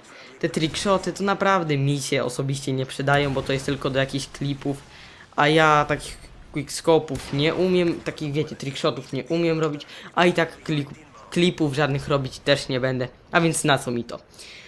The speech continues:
Ale może dzisiaj zacznijmy od mapy. Mapa Terminal. Ta mapa jest po prostu dla mnie taka obojętna, t-, taka, no, średnia, może być, a tam może nie być, bo słuchajcie, no, ta mapa jest po prostu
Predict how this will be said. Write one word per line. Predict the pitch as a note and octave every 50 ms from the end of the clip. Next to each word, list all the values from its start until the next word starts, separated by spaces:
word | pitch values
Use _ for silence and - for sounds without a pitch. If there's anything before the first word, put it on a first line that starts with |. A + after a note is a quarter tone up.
| - - - - - -
Ale | F3+ G3+ G3 F#3 F3+ E3+ D#3+ D3+ C#3 - - - - -
może | E3 E3+ D#3+ D3+ D3
dzisiaj | C3 B2 - D#3+ C3+ C3 B2 A2 - -
zacznijmy | C#3+ C#3+ C#3 - - C#3+ C#3 C#3 C#3 C#3
od | C3+ C3 C3 B2+ C3+
mapy. | C3+ B2+ A2 - - - - - - - - - -
Mapa | - D#3 F#3+ G3 A#3+ A3
Terminal. | A3+ A3 G3+ G3 F#3+ E3 C3+ A2 - - - - - - - - - - - - - - - -
Ta | - A3+ A#3
mapa | A3 F#3+ F3 E3+ E3 - D#3+ D#3 D#3 D#3
jest | D#3 D3+ C#3+
po | - - C3+
prostu | - D3 D#3 D3+ D3+ - - - D#3+ D3+ D3+ D3 C#3+ C#3+ C3+ - - - -
dla | - E3+ F#3+ G3+
mnie | G3+ G3
taka | F3+ F#3+ - - F3+ F3 E3 E3+ F3 - - - - - - - -
obojętna, | F#3 F3+ D#3+ F3+ F#3 F3+ E3 C#3+ C3 - - - B2 B2+
t-, | - - - - - -
taka, | E3 - - F3 E3+ E3+ E3+ E3 E3 F3 - - -
no, | D#4+ D4 -
średnia, | - A3 G#3+ G3+ F3 D#3 D#3+ D#3+
może | E3 F3+ F3+ D3+ D#3 C#3
być, | C3 C#3 C#3+ C#3 C#3+ -
a | C3+
tam | B2+ - C#3 C3
może | B2+ B2+ C3 C#3 C3+ C3+
nie | C3+ C#3 C#3+ C#3
być, | C3+ C3+ - - - - - - - - - - - - - -
bo | - D#3 E3+ F3+ F3+ F3 F#3 E3+ E3 - - - - - - - - - - -
słuchajcie, | - G3 - G#3 F#3 - E3
no, | D#3 D3
ta | C#3+ - G3
mapa | G3+ G3+ G3+ G3+ F#3 F3+ F3+ F3+
jest | F3 E3+ E3+ -
po | E3 D3
prostu | D#3+ E3 D#3+ E3 D#3+ E3